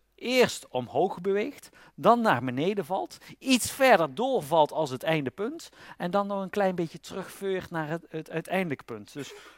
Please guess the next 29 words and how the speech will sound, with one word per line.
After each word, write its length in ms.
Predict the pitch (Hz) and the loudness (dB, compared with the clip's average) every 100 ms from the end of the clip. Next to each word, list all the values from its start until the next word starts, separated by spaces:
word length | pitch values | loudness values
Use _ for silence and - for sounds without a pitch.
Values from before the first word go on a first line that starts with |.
| _ | _
een 280 | 143 135 107 | -6 -4 2
back-in-out 920 | 185 202 - 190 185 180 180 190 - | 2 2 -6 2 2 4 0 0 -2
easing 420 | 180 151 123 123 110 | -6 -6 -4 -8 -6
heb 180 | 113 | -6
ik 60 | 120 | -6
nu 120 | 120 | -8
opgegeven. 480 | 113 - 127 139 - | -10 -10 -10 -10 -8
En 100 | 185 | -10
dan 100 | 185 | -4
heb 140 | 190 | -4
je 80 | 185 | -4
een 120 | 160 | -10
animatie 680 | - 185 175 185 180 - 247 - - - _ | -8 -6 -2 -2 -4 -8 -14 -16 -20 -20 _
die 180 | 170 165 | -10 -4
wat, 180 | 165 - | -6 -4
wat, 280 | 156 - - | -8 -8 -12
wat 240 | 147 - | -12 -10
natuurlijker 880 | 143 139 - 202 202 127 117 - - | -8 -8 -4 -2 0 0 -4 -6 -12
is, 200 | 107 139 | -12 -12
alsof 360 | 131 139 127 | -12 -14 -16
er 100 | 131 | -12
een, 160 | 131 127 - - - | -10 -10 -14 -20 -12
hij 140 | - | -8
even 240 | 135 123 | -8 -12
terugstuit, 680 | - 160 - - 147 135 131 | -10 -10 -8 -4 -2 -2 -4
eh, 340 | 143 135 123 127 _ _ _ _ | -8 -4 -2 -2 _ _ _ _
op 200 | 151 - | -12 -12
de 80 | 135 | -8
grond. 400 | 139 135 - | -6 -6 -8